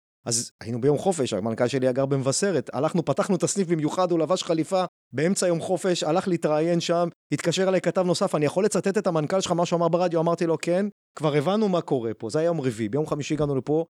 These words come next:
ישיבת חירום, כל המנהלים של הארגון, ארבע שעות, ישבנו אחד ליד השני, לא דיברו על הפרדה, ישבנו בלי מסכות בחדר של המנכ״ל, ארבע שעות ישיבה, להתחיל להבין מה קורה פה. וביום ראשון שאחריו התחיל הסגר.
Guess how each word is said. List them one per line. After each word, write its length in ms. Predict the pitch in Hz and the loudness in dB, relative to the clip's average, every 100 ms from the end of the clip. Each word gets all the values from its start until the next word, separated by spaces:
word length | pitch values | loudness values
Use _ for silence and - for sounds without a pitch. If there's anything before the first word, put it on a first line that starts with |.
| _ | _
ישיבת 380 | 139 - 135 170 | -4 -2 0 -2
חירום, 400 | - 147 165 139 - _ _ - | 0 0 0 -2 -6 _ _ -2
כל 140 | 170 | 0
המנהלים 600 | 165 147 143 139 139 160 | 2 2 2 2 2 2
של 180 | 156 143 | 0 -2
הארגון, 440 | 131 120 120 143 151 | 0 -2 0 -2 0
ארבע 340 | 156 175 175 | 0 2 0
שעות, 380 | - 143 151 131 | 0 2 2 0
ישבנו 320 | 120 160 151 | 0 0 0
אחד 220 | 143 156 | 0 0
ליד 120 | 151 | 0
השני, 360 | 139 - 123 123 _ _ _ 139 | -2 -4 -6 -8 _ _ _ -2
לא 80 | |
דיברו 260 | 143 135 127 | 0 2 2
על 80 | 123 | 2
הפרדה, 400 | - 120 120 120 | 2 0 0 -2
ישבנו 300 | 113 127 123 | -2 -2 0
בלי 120 | 139 | 2
מסכות 520 | 131 - 131 139 - _ _ - | 2 0 -2 -2 -2 _ _ -6
בחדר 320 | 131 165 156 | -2 2 0
של 160 | 131 131 | 0 -2
המנכ״ל, 540 | 120 113 110 131 131 135 _ 160 | -2 -6 -2 -2 -2 -6 _ 0
ארבע 220 | 196 185 | 2 2
שעות 200 | 180 165 | 2 0
ישיבה, 340 | 151 139 135 123 _ - | -2 0 0 0 _ -4
להתחיל 300 | 131 - 170 | -2 0 2
להבין 220 | 160 165 165 | 2 2 0
מה 100 | 160 | 0
קורה 320 | 175 190 285 - | 0 2 0 0
פה. 180 | 127 - _ - 127 | -4 -4 _ -6 -2
וביום 260 | 135 196 | 0 2
ראשון 220 | 220 226 | 2 0
שאחריו 360 | 226 220 226 160 | -2 -4 -4 -4
התחיל 240 | 135 135 | -6 -8
הסגר. 360 | 117 - 85 | -8 -8 -10